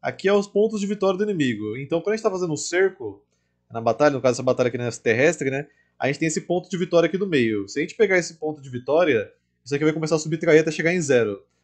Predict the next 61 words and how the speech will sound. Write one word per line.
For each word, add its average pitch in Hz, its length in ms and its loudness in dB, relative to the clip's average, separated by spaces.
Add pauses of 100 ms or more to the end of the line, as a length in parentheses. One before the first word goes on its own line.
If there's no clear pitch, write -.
(120)
No 175 160 -2
jogo 202 220 2
base, 147 520 2
isso 127 140 -6
aqui 156 140 -4
fica - 160 -10
em 202 100 -4
cem. 117 420 -4 (280)
Só 127 120 -2
que 139 140 2
eu 151 60 8
uso 151 140 4
o - 20 -2
mod 147 160 2
pra 160 80 0
deixar 156 180 0
cinco, 117 500 -10 (320)
que - 60 -6
é 113 40 -4
pra 120 120 -4
tornar 127 240 -2
mais 131 140 -2
importante 151 420 2
a - 20 -4
defesa 143 280 -2
do 151 80 -6
meio. 107 360 -2 (600)
E 113 120 0
aí, 135 280 6
quando 165 180 -2
chegar 180 220 0
em 175 80 0
zero, 147 480 4
automaticamente 185 520 0
você 190 160 -10
ganha 185 120 -10
a 190 40 -16
batalha. 180 300 2
Mesmo 156 160 -6
que - 60 -20
o - 40 -20
cara 220 140 2
esteja 190 400 -4
com 170 80 -20
todas 220 240 -4
as 233 60 -6
unidades 196 340 0
vivas, 151 540 -4 (340)
se - 100 -16
você 156 200 -6
pegar 185 220 2
o 170 100 0
meio 143 640 2
e 127 180 -2
isso 127 140 -6
aqui 123 80 -10
chegar 139 180 -2
em 127 60 -4
zero, 143 240 2
você 139 180 -4
ganha. 110 380 0